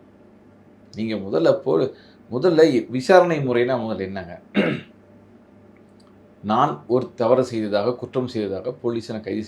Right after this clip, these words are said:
செய்றாங்க. அப்ப என்னை விசாரிப்பாங்க. ஃபர்ஸ்ட் விசாரிச்சு என்ன,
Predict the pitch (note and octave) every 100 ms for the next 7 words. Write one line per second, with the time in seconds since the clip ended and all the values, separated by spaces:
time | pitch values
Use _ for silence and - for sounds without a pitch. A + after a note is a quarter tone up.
0 | F#2+ - - - - - - - - -
1 | A2 D#3+ C3+ G#2+ - G2+ G2 F#2+ F2 -
2 | A2+ - - - - - - - - -
3 | - - A2 C#3 - - D3+ E3 - A#2+
4 | A#2+ F3+ -